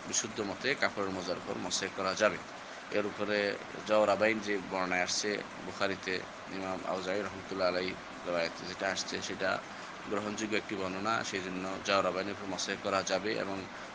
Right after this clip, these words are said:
মোজার উপর মশাই করা যে হুকুম হবে, কাপড়ের মোজার উপর একই বিধান, অর্থাৎ জাওরাবাইনের উপর মশাই করা একই, উম, একই বিধান হবে। সুতা, সুতা এবং চামড়ার মধ্যে কোনো পার্থক্য করা যাবে না। তবে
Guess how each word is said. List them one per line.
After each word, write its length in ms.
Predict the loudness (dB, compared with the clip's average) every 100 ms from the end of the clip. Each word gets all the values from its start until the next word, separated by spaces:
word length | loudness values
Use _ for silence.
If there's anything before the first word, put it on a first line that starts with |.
| -2
মোজার 320 | 0 4 2
উপর 140 | 2 -2
মশাই 320 | 0 0 0
করা 160 | 2 2
যে 140 | 0
হুকুম 320 | -2 -4 -2
হবে, 240 | 0 0 2
কাপড়ের 280 | 0 0 -4
মোজার 260 | -4 -4 -4
উপর 280 | -2 -2 -2 -4
একই 240 | -2 0
বিধান, 180 | 0 -2
অর্থাৎ 220 | -4 0
জাওরাবাইনের 480 | 4 6 6 4 0
উপর 120 | 0
মশাই 260 | 0 0 4
করা 180 | 4
একই, 320 | 4 4 2 2 -4 -12 -12 -8 -4
উম, 140 | -2 0
একই 260 | 4 8 8
বিধান 300 | 8 4 4
হবে। 140 | 2
সুতা, 380 | 2 6 6 6 2
সুতা 380 | 0 8 10
এবং 240 | 10 8 8
চামড়ার 340 | 8 10 6
মধ্যে 200 | 0 -2
কোনো 220 | 0 2
পার্থক্য 380 | 2 2 0 -2 4
করা 180 | 6
যাবে 160 | 6 2
না। 80 | 4
তবে 220 | 6 6